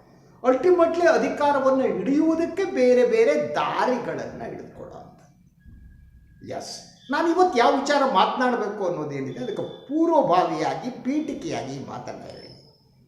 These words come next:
ನಾನು ಒಂದು ಹೇಳಿಕೆಯನ್ನ ನೋಡಿದೆ, ಅದು ಕಾಂಗ್ರೆಸ್ ಪಕ್ಷದ ಹಿರಿಯ ನಾಯಕರಾಗಿರುವಂಥ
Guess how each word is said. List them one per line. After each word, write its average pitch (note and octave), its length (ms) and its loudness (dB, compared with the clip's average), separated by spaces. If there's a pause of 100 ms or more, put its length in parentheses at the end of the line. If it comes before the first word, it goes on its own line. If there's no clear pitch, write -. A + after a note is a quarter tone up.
(1400)
ನಾನು C4 380 0 (360)
ಒಂದು B3+ 460 0
ಹೇಳಿಕೆಯನ್ನ B3 800 2
ನೋಡಿದೆ, C#3+ 360 -4
ಅದು A3 320 -4 (500)
ಕಾಂಗ್ರೆಸ್ B3+ 580 0
ಪಕ್ಷದ G3 360 -4
ಹಿರಿಯ G3 480 -2
ನಾಯಕರಾಗಿರುವಂಥ C3+ 1160 -4